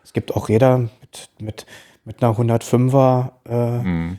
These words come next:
Speaker 1: Shimano, die auch gut ausgereift ist und die gibt's ja nun auch schon als D I und dies und das und sagst, ja, da kannst du auch so mit, mit, mit dem Rad zwischen zwei und drei oder drei fünf kannst du da schon ganz wunderbar,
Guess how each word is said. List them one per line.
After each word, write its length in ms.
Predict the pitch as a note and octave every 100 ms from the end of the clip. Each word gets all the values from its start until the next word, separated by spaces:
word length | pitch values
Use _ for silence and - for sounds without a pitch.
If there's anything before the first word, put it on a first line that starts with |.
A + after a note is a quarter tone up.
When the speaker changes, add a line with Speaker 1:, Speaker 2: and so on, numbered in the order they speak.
| -
Speaker 1:
Shimano, 680 | - C3+ A2 F#2+ A#2+ C3 B2
die 300 | A2+ A2+ -
auch 320 | - G#2+ -
gut 200 | A#2+ -
ausgereift 680 | G#2+ C3 - B2 B2 B2+ A#2
ist 100 | A2+
und 100 | A2
die 60 |
gibt's 220 | A2+ A#2 -
ja 80 | A#2+
nun 140 | A#2
auch 120 | A2
schon 180 | - C3
als 240 | - A#2 -
D 120 | A2+
I 360 | D#2+ A#2 C3+ C3
und 340 | A#2 A#2 - - - - -
dies 220 | A#2+ B2 B2+
und 180 | G#2+
das 280 | G#2+ B2+ -
und 240 | A2 A2 -
sagst, 500 | - - G2+ - -
ja, 160 | B2
da 120 | B2+
kannst 280 | G#2 A2 -
du 60 | A2
auch 100 | G#2
so 140 | A2
mit, 260 | G2+ - -
mit, 340 | G2+ _ - _ -
mit 160 | G#2+
dem 80 | A#2
Rad 220 | G2+ -
zwischen 280 | - A2 A2
zwei 400 | - - A#2+ B2
und 120 | G2+
drei 360 | G2 G2+ A2+ B2
oder 180 | G#2+ G2+
drei 180 | G2 G2
fünf 360 | - D#3+ F3
kannst 200 | - B2
du 60 | A#2+
da 100 | A#2+
schon 160 | -
ganz 340 | A2+ A3 - - _ _ _ _
wunderbar, 800 | D#3+ A3+ G#3 E3+ D3 E3 E3 D3+